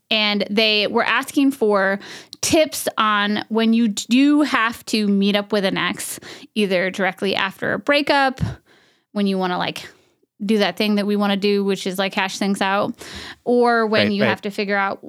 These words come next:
Speaker 1: what, you know, figure out new boundaries where stuff goes, belongings disseminated, or, you know, months later, years later, maybe, how do you reconnect?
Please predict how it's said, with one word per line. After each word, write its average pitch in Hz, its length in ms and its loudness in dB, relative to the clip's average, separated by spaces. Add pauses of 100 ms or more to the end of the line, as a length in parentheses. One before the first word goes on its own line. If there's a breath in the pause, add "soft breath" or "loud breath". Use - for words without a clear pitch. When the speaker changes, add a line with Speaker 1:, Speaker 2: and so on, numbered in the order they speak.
(140)
Speaker 1:
what, 226 420 0
you 247 80 2
know, 220 140 2
figure 226 280 0
out 214 120 0
new 226 160 2
boundaries 214 680 0
where 196 440 0 (200)
stuff - 340 -2
goes, 214 600 2 (440 soft breath)
belongings 214 680 2
disseminated, 202 920 0 (200)
or, 277 500 4 (100)
you 254 140 2
know, 214 160 2
months 208 360 0
later, 202 500 0 (460 loud breath)
years 247 320 2
later, 202 260 2
maybe, 196 480 0 (320 loud breath)
how 233 160 0
do 226 60 0
you 220 200 0
reconnect? 202 640 -2